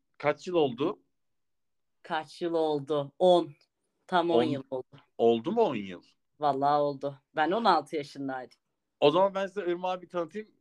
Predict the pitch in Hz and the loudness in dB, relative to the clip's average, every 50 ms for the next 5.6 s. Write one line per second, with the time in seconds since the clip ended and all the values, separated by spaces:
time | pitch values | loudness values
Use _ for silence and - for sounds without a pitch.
0 | _ - 151 160 156 165 165 170 175 170 - _ - 135 131 131 131 131 131 131 | _ -8 -6 -6 -4 -4 -4 -4 -6 -6 -10 _ -6 -4 -4 -2 -2 -2 -4 -4
1 | 131 135 135 _ _ - 147 143 135 160 156 151 151 151 160 151 151 151 143 147 | -6 -8 -12 _ _ -20 -20 -10 -4 -2 -2 -2 -2 -4 -4 -2 -2 -2 -2 -4
2 | 151 143 139 139 139 139 135 139 139 135 139 135 139 139 139 135 - 135 135 123 | -8 -6 -6 -6 -6 -6 -4 -4 -4 -4 -2 -4 -4 -4 -6 -6 -8 -8 -8 -8
3 | 131 160 165 147 135 - 135 135 - 123 - - - - 107 - 107 110 107 107 | -8 -10 -10 -10 -8 -10 -8 -6 -6 -8 -8 -6 -6 -6 -6 -4 -2 0 0 0
4 | 104 101 101 104 104 104 139 170 160 143 139 135 - 147 131 127 123 147 156 156 | 2 0 0 0 -2 -2 -4 -6 -4 -4 -4 -2 4 4 4 4 4 0 -6 -6
5 | - - - - 117 117 113 110 147 160 156 - | -8 -14 -10 -6 -4 -2 0 0 0 -2 -2 -4